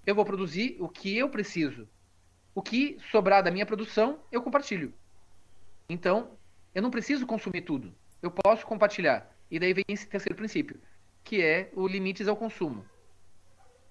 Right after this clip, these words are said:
Limites ao consumo, compartilhando excedentes, inclusive conhecimento. É uma forma de pa-, de partilha justa.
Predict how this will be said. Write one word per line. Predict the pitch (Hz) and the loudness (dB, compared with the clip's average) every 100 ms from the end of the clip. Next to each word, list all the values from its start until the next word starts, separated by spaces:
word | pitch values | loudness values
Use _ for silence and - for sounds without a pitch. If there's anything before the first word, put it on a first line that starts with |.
| - | -6
Limites | 160 180 180 | -4 -4 -4
ao | 190 | -4
consumo, | 214 - 233 269 | -4 -2 -2 0
compartilhando | 302 277 277 226 269 | 0 -2 0 -2 -2
excedentes, | 247 185 170 165 | -2 0 0 0
inclusive | 185 196 196 233 | -4 -2 -2 -4
conhecimento. | 247 247 247 165 135 - - | -4 -4 -2 -4 -4 -12 -18
É | 214 196 | -10 -8
uma | 220 | -2
forma | 185 180 | -2 -2
de | |
pa-, | 175 208 | -6 -8
de | 170 | -6
partilha | 185 180 202 | -6 -4 -4
justa. | 170 131 - | -2 -6 -10